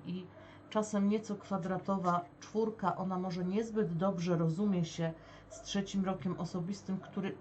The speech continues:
czasem bywa nieco szalony, ale ta świadomość, że pewne rzeczy, które mogą dziać się naraz jednocześnie i w różnych wymiarach,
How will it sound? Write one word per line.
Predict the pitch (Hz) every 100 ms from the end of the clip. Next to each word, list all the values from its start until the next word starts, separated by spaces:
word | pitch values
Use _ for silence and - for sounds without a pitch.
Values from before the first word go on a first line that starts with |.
| -
czasem | 277 339 - 226 196 170
bywa | 180 160 160
nieco | 170 175 165
szalony, | 156 175 165 156 156 208 294 - - - - - - - - -
ale | 262 285 233 226 240 269 - -
ta | 226
świadomość, | - - 214 208 254 233 214 - - - -
że | - 185 196
pewne | 202 247 247 220 202
rzeczy, | 208 - 190 190 - - - -
które | - 214
mogą | 214 196 190
dziać | 180 -
się | - 185
naraz | 196 190 185 180
jednocześnie | 165 170 170 - 165 151 165 151
i | 147
w |
różnych | 147 147 160 170
wymiarach, | 196 202 220 247 302